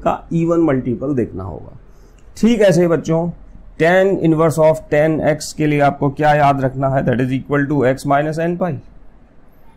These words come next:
where again n pi is nearest multiple of pi nearest to x, ठीक है? And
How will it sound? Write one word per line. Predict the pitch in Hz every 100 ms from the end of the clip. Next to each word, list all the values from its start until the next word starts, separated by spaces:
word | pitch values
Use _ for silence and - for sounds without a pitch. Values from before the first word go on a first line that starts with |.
| - - - -
where | 107 110 113
again | 151 190 170
n | 156 151
pi | 160 180
is | 214 175 - - - - - - - - - - - - - - - -
nearest | - 110 113 131 151 165 - - - - - - -
multiple | 127 131 139 151 147 151
of | 147 -
pi | 139 202 214 - - - - - - - - - - - - - - - - - - - - - - - - - - - - - - 101 110
nearest | 135 160 - 143
to | 117
x, | 107 - - - - - - - - - - - - - - -
ठीक | 131
है? | 202 165 101 - - - - - - - - - - - - - - -
And | 160 143